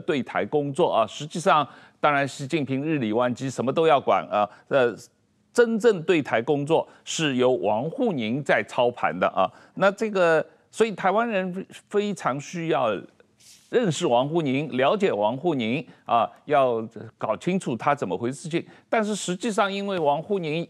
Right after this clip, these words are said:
长期在中共中央内部工作做研究啊，是中共中央，呃，政治研究室主任，呃，十九年，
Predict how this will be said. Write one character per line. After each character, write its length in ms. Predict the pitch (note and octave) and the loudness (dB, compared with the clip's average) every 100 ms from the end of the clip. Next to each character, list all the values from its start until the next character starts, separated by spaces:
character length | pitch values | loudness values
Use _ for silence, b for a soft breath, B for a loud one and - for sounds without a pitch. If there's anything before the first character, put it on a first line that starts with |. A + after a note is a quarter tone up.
| - | -12
长 380 | - B2 G#2+ E3+ | -10 -6 -4 -4
期 320 | E3 G3 G#3 B B B | -4 -4 -4 B B B
在 260 | G3+ D#3 D3 | 2 4 2
中 260 | F#3 F#3 F3 | 0 -2 -2
共 200 | F#3 D3 | -2 -2
中 260 | D#3+ D#3+ | -2 -2
央 320 | D#3+ D#3+ D#3+ D#3 B B - | 0 2 2 -2 B B -6
内 280 | G3 B3 | 0 0
部 240 | D#3 D#3 C3 | 0 0 0
工 240 | C3+ C3+ | 0 0
作 240 | B2+ C3 A2+ | 0 0 0
做 320 | E3 C#3 G2+ - - - | 2 2 2 -2 -14 -8
研 340 | G#2 G2+ C#3 | -4 -2 0
究 180 | F#3 F3+ | 0 2
啊， 200 | C3 A2+ | 4 2
是 200 | - B2 | -2 -8
中 280 | D3+ C#3+ C3+ | -6 -6 -6
共 120 | B2+ | -4
中 220 | C#3 C3+ | -4 -2
央， 340 | C3+ C3 C3 B2+ B B | 0 0 0 -4 B B
呃， 260 | - G2+ F#2+ - | 0 2 2 2
政 280 | A3 D3 B2+ | 0 0 -4
治 280 | D3 C3+ | -4 -2
研 240 | A2+ F#2+ B2 | 0 -2 -2
究 220 | F#3 F#3 | -2 -2
室 220 | - G3 | -2 -6
主 220 | B2 G2 | -4 0
任， 320 | A2 D3+ B2 G#2 - | 2 2 0 -4 -8
呃， 260 | - F#2+ E2 | -2 0 -2
十 180 | - A2 | -4 -6
九 200 | A2 G2 | -4 -2
年， 260 | F2+ F#2+ | -2 -2